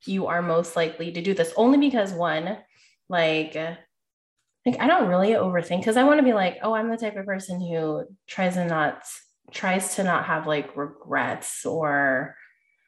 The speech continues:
um, you know, is, I'm like, I'm not sorry for something that I actually mean to do." Um, so yeah, like, this isn't really me.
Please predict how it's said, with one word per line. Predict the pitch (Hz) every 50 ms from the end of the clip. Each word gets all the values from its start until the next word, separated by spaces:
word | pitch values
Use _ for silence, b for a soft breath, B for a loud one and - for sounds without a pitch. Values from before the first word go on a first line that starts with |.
| b b _ -
um, | 175 165 156 147 143 135 135 127 - - - - - - - 160 160 170 - _ _ _ _ _ _ _ _ _ _ _ _ _ _ _ _ _ _ _ _ _ _ _ _ _ _ -
you | - 185
know, | 175 156 143
is, | 147 165 - - - - - - _ - -
I'm | 170 175
like, | 175 170 160 160
I'm | 156 160
not | 165 160 - -
sorry | - 165 156 156 156
for | - 156
something | 151 - 160 156 151 143 143
that | 135 135 135 131 - - - B B B B B _ -
I | - 151 156
actually | - 139 156 147 - - - 151 147 143
mean | - - 139 147 147
to | - - 135 -
do." | - 139 135 120 - - 156 - - B B B B B B B B B -
Um, | 170 160 151 147 - - - - - - - 175 180 180 - _ _ _ _ _ _ _ _ _ _ _ _ _ _ _ _ _ _ _ _ _ - _ _ _ _ _ _ _ _ _ _ _ -
so | - - 190 175 170 165 160 156 156 151 151 147 147 147 147 143 143 143 143 131 131 131 139 139 135 135 135 151 170 - _ _ _ _ _ _ _ _ _ -
yeah, | - 131 80 - 185 - - -
like, | - - - -
this | - 175 175 -
isn't | 165 156 147 143 123 -
really | 147 139 131 127 117 123
me. | 131 143 151 135 131 147 143 165 185 - b